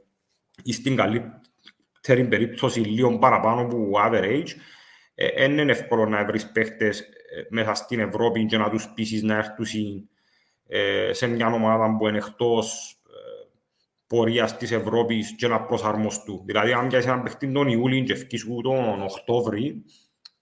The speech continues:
ε, no harm, no foul. Αν πιάσεις έναν παίχτη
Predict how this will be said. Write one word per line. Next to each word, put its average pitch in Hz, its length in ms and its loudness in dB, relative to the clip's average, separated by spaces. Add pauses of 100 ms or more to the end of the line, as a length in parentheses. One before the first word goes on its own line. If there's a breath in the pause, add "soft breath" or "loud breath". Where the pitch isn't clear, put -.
(120)
ε, - 640 -16
no 143 240 4
harm, 139 280 8
no 127 100 6
foul. 107 480 4
Αν 117 220 0
πιάσεις 123 180 0
έναν 131 200 0
παίχτη 127 580 -2